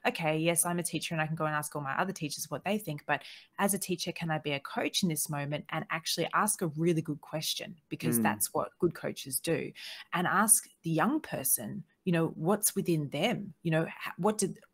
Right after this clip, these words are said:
Speaker 1: so some really great sentence stem questions you can ask is, I, I, is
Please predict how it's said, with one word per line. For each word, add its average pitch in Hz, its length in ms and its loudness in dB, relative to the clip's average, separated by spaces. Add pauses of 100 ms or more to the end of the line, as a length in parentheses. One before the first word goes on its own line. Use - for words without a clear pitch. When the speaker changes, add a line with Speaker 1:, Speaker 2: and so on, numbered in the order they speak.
(160)
Speaker 1:
so - 160 2
some 170 220 4
really 175 220 4
great 156 340 0
sentence 165 380 0
stem 156 120 -2
questions 139 400 -6
you 143 60 -4
can 147 140 -6
ask 139 360 -2
is, 139 180 -2 (760)
I, 170 220 2
I, - 100 -4 (240)
is 170 340 0